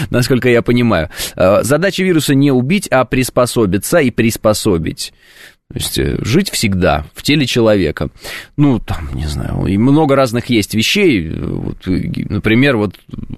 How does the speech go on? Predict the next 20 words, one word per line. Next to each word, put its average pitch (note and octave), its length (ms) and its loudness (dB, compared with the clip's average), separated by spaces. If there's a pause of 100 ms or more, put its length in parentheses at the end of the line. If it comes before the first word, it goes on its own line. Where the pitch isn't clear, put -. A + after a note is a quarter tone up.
у G2 100 -2
нас, A2 340 0 (120)
насколько G2+ 400 0
я G2+ 80 4
знаю, A#2 320 2
там E2 140 -8
подавляющее G2+ 640 0 (920)
большинство G#2+ 560 0
жителей F#2+ 320 0
планеты G2 400 0
Земля, F2 680 2
они F#2 320 0
вот, D2+ 240 -6 (120)
э, - 280 -6
с F#2+ 80 -8
герпесом. - 580 -4 (640)
Ну, F2+ 160 -4 (100)
подавляющее G#2 600 0
число. - 260 -10
Ну, E3+ 220 -2